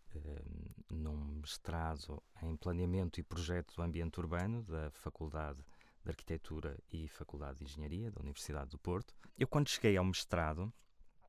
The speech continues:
em dois mil e dois, eh, o que é que eu trazia? Eh, trazia uma enorme paixão por cidades, essencialmente pela forma física das cidades. Ehm, é sempre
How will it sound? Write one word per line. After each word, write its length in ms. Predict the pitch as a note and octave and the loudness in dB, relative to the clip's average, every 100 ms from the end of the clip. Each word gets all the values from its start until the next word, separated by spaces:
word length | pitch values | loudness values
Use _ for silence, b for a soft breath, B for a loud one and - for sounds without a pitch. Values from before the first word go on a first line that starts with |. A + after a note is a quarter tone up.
| - - | -18 -4
em 140 | A2+ G#2 | 4 6
dois 160 | G2 | 6
mil 200 | F2+ F2+ | 6 4
e 60 | F#2 | 4
dois, 400 | E2+ D#2+ G2+ - B B B B - | 2 2 -2 -6 B B B B 2
eh, 260 | G2+ G2 F#2 F#2 - | 6 8 6 4 2
o 60 | |
que 100 | - | 2
é 40 | B2+ | 4
que 80 | |
eu 40 | A#2+ | 4
trazia? 580 | - G#2 F2+ D#2 D2 - - - - - | 4 4 4 0 -2 -4 -10 -12 -10 -2
Eh, 200 | F#2 F2 - - | 0 0 -2 0
trazia 360 | A2 G#2+ A#2 | 4 4 6
uma 260 | A#2+ A2+ A2 - - | 6 6 2 -8 -4
enorme 360 | - G#2+ A#2+ A2+ | 4 8 8 6
paixão 420 | - G2 - G#2 | 2 2 4 2
por 140 | - - | 2 -2
cidades, 680 | - D#2 C2+ - - - - b b b b - - | 0 0 0 -4 -12 -14 -18 b b b b -10 -2
essencialmente 800 | - G#2 - F#2 F2+ G2 G2 - - - | 4 4 6 6 8 6 4 -2 -16 -10
pela 420 | - G2 F#2+ F2+ - b | 0 4 6 4 2 b
forma 400 | b - G#2 G2+ | b 8 10 10
física 580 | F#2+ - F#2+ F#2 - F#2 | 4 2 2 2 0 0
das 200 | E2+ E2+ | 0 0
cidades. 520 | - D2+ C2 - - - b b b b b b b - | -2 -2 -2 -6 -10 -18 b b b b b b b 0
Ehm, 320 | F#2 F2+ F2+ - | 4 6 6 4
é 80 | A2+ | 6
sempre 400 | C3 A#2 - | 6 4 0